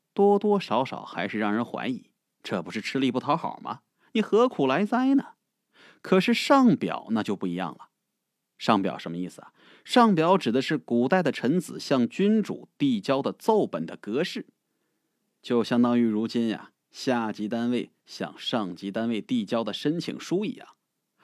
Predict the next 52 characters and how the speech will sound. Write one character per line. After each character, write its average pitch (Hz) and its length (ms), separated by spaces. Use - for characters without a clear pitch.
而 214 200
且 113 220
这 156 140
内 175 240
容 127 240
更 139 280
加 127 200
的 104 100
规 135 260
范， - 220
规 107 180
范 104 180
到 82 220
让 95 260
人 95 200
挑 113 220
不 101 100
出 135 140
毛 90 260
病 151 180
啊， 190 400
你 131 120
态 226 220
度 196 120
端 233 220
正 349 280
啊。 - 180
这 233 140
上 269 300
表 - 300
啊， - 220
就 113 180
是 107 160
正 147 340
式 120 120
性 113 220
的 90 160
向 98 300
朝 107 300
廷 123 240
表 101 300
白 110 200
自 165 320
己 - 100
的 147 100
意 196 180
图， - 280
是 - 200
你 226 180
主 110 320
动 220 240
的 - 180